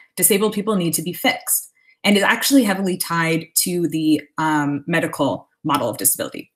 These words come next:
which we will get to in a moment. Uh, it's the notion or ability that your ability equals value or worth. It's so intertwined in our culture, uh, and it often forms harmful beliefs about disability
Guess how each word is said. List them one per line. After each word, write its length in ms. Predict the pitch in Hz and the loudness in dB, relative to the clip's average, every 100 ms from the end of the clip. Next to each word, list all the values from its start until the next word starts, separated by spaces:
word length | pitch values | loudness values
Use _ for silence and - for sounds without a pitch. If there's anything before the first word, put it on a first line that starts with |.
| - | -8
which 240 | 180 156 - | -2 -2 -2
we 80 | |
will 100 | - | -6
get 180 | - - - | -8 -12 -6
to 140 | 139 | -4
in 100 | 170 | 0
a 20 | |
moment. 460 | 247 440 - - - - - - - - | 2 2 -4 -2 -2 -2 -18 -20 -12 4
Uh, 360 | 196 196 190 - | 6 8 6 6
it's 180 | 240 240 | 4 6
the 120 | 254 | 6
notion 340 | 240 254 277 | 8 6 6
or 80 | 262 | 4
ability 580 | 233 202 196 196 196 196 - _ _ - | 4 2 0 0 -2 -4 -14 _ _ -4
that 300 | 175 165 - - | 2 2 0 -8
your 160 | 175 185 | 0 2
ability 640 | 175 196 104 98 92 - - | 4 2 2 -2 -4 -8 -8
equals 640 | 185 151 151 - - - _ - | -6 0 -2 -2 -8 -10 _ -10
value 400 | 160 151 143 151 - | -2 0 2 2 2
or 160 | 143 | -6
worth. 380 | - - - - _ _ _ _ _ _ | -6 -14 -14 -14 _ _ _ _ _ _
It's 240 | 196 196 - | 2 4 6
so 420 | - 254 240 262 | 6 6 4 2
intertwined 520 | 190 190 165 165 156 | 2 -2 -4 -4 -2
in 80 | 156 | -2
our 120 | 151 | -4
culture, 580 | - 143 - 139 143 165 - _ - | -4 -6 -4 -2 -4 -6 -20 _ 2
uh, 280 | 175 175 165 202 | 4 4 4 2
and 160 | 190 | 2
it 140 | 190 - | 2 4
often 520 | 190 180 - 226 226 220 | 4 2 0 0 0 -2
forms 540 | 180 170 170 - - - | -2 0 0 -2 -4 -4
harmful 360 | 190 185 240 | -2 2 2
beliefs 460 | 220 190 202 - - | 4 2 0 0 -2
about 260 | 170 175 269 | 2 0 4
disability 720 | 254 247 247 262 285 330 | 4 4 4 4 4 2